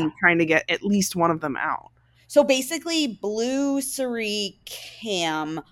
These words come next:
Speaker 2: are, like, a hundred percent gunning, a-, and Felicia, sorry, are a hundred percent gunning for Corey in America. But none of them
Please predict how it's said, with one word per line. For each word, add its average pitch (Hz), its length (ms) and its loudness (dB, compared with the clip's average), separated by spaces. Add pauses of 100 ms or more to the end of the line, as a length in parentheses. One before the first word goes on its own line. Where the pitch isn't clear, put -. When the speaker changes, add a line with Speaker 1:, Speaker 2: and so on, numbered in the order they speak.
(100)
Speaker 2:
are, 220 120 6
like, 185 200 6
a 170 80 4
hundred 214 640 2
percent 151 400 -6
gunning, 151 280 -2
a-, 277 260 10
and 220 200 6
Felicia, 151 380 -2
sorry, 147 300 -2 (300)
are 208 120 10
a 196 40 8
hundred 190 260 -2
percent 165 260 -6
gunning 165 200 -2
for 151 140 -8
Corey 151 300 -6
in 147 60 -4
America. 151 500 -4 (240)
But 214 160 8 (260)
none 233 240 6
of 262 160 -2
them 240 320 4